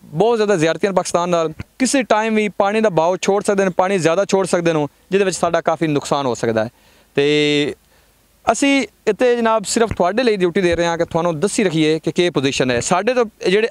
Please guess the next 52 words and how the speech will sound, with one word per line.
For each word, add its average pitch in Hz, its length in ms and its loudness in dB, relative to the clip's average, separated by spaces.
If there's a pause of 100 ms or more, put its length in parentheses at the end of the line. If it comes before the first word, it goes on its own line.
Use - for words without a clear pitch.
ਅੱਗੇ 208 160 0
ਮੌਜੂਦ 202 280 0
ਹਨ, 196 100 0
ਚਨਿਓਟ, 190 420 0
ਜੰਗ 165 320 -2
ਜਿਹੜੇ 185 220 0
ਇਲਾਕੇ 165 260 0
ਦੇ 190 60 0
ਵਿੱਚ 175 100 0
ਮੌਜੂਦ 160 260 0
ਹਨ, 160 120 0 (600)
ਉਹਨਾਂ 180 120 -2
ਨੂੰ 175 120 0
ਅਸੀਂ 170 220 0
ਇਨਸ਼ਾਅੱਲਾ, 147 360 0
ਅਹ, 131 680 -2
ਦੱਸੀ 175 260 -2
ਰੱਖਾਂਗੇ 208 400 0 (160)
ਔਰ 160 160 2
ਕੋਸ਼ਿਸ਼ 208 340 -2
ਕਰਾਂਗੇ 180 520 0 (320)
ਕਿ 202 80 0
ਇੱਕ 220 240 0
ਤਾਂ 254 260 4
ਦੂਜੀ 208 300 2
ਗੱਲ 226 160 2
ਹੈ 220 80 2
ਕਿ 208 160 -2
ਥੋੜ੍ਹੀ 208 200 2
ਜਿਹੀ 208 120 0
ਇਹਤਿਆਤ 180 380 0
ਆਪ 156 160 0
ਵੀ 180 100 -2
ਕਰੋ, 175 200 2
ਆਪਣੇ 170 340 0
ਕੀਮਤੀ 196 380 0
ਜਿਹੜੇ, 208 340 0
ਅਹ, 156 420 0
ਸਮਾਨ, 165 440 -2
ਸਾਜ਼ੋ 165 300 0
ਸਮਾਨ 160 220 0
ਜਾਂ 170 80 0
ਜਾਨਵਰ 156 360 0
ਹਨ, 170 80 -2
ਉਹ 170 260 -4
ਕਿਸੇ, 175 360 0 (380)
ਅਹ, 147 40 0
ਸੇਫ 220 240 0
ਜਗ੍ਹਾ 180 200 0
'ਤੇ 156 140 -2
ਹੀ 147 160 2
ਰੱਖੋ। 127 340 -2